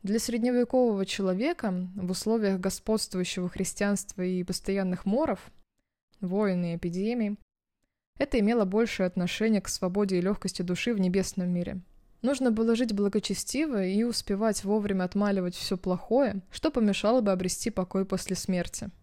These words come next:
Тем более, что смерть могла настигнуть действительно внезапно. Для нас в современности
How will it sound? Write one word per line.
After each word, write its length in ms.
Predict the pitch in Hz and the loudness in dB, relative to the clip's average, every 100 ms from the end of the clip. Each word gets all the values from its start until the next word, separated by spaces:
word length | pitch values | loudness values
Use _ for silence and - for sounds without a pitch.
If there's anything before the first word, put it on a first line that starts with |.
| - _ _ _ - _ - | -20 _ _ _ -20 _ -8
Тем 220 | - 190 | 0 2
более, 420 | 185 269 277 196 | 4 4 4 2
что 480 | 185 - 185 180 175 | -2 -6 -4 -2 -2
смерть 480 | 175 - 196 247 - | -2 0 0 0 0
могла 300 | 180 180 202 | -2 0 0
настигнуть 500 | 190 - 208 202 185 | 0 -2 -4 -2 -2
действительно 560 | 180 - 196 - 185 180 | -4 -6 -6 -2 0 0
внезапно. 600 | 185 185 175 - 190 185 _ _ _ _ _ _ _ _ _ _ _ _ - - - _ - | 0 0 -2 -4 -10 -12 _ _ _ _ _ _ _ _ _ _ _ _ -20 -20 -20 _ -6
Для 280 | 185 202 226 | 0 2 2
нас 200 | 226 - | 2 -2
в 80 | |
современности 960 | - 202 208 233 349 294 - - 185 | -6 -2 2 2 2 -2 -4 -6 -8